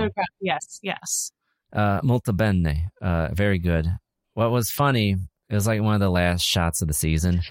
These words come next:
Speaker 1: Yes, yes.
Speaker 2: Where,
Speaker 1: I know
Speaker 2: where
Speaker 1: exactly what you're
Speaker 2: the
Speaker 1: saying.
Speaker 2: girl is walking, I think, to her gate,
Speaker 1: Mm-hmm.
Speaker 2: and the three generations of men in that
Speaker 1: Yep,
Speaker 2: family
Speaker 1: yep.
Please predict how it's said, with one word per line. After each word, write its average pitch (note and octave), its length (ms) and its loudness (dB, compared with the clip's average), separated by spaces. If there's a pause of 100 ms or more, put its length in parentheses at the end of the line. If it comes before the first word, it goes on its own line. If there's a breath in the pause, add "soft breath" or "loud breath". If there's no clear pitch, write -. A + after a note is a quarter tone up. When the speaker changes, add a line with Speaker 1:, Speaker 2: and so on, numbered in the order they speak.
Speaker 1:
Yes, G3 380 -2 (120)
yes. A#2 220 4
Speaker 2:
Where, A2+ 340 2 (400 loud breath)
Speaker 1:
I A3 40 0
know A3 120 2
Speaker 2:
where G#3+ 140 2
Speaker 1:
exactly G3+ 320 0
what F#3 100 0
you're F3 120 -2 (180)
Speaker 2:
the B2 100 2
Speaker 1:
saying. - 120 0
Speaker 2:
girl B2 320 6
is G#2 220 2
walking, G#2 720 0 (380)
I - 60 -16
think, F2+ 220 -2
to E2 440 2
her D#2 160 0
gate, G2 400 -2 (460 loud breath)
Speaker 1:
Mm-hmm. G3 220 -2
Speaker 2:
and G2 260 2
the G#2+ 100 2
three E3 540 2
generations B2+ 920 2
of G2 160 0
men D#2+ 460 0
in F2 100 -2
that E2+ 160 0
Speaker 1:
Yep, - 20 -14
Speaker 2:
family F2 460 0 (260 soft breath)
Speaker 1:
yep. F3+ 400 -4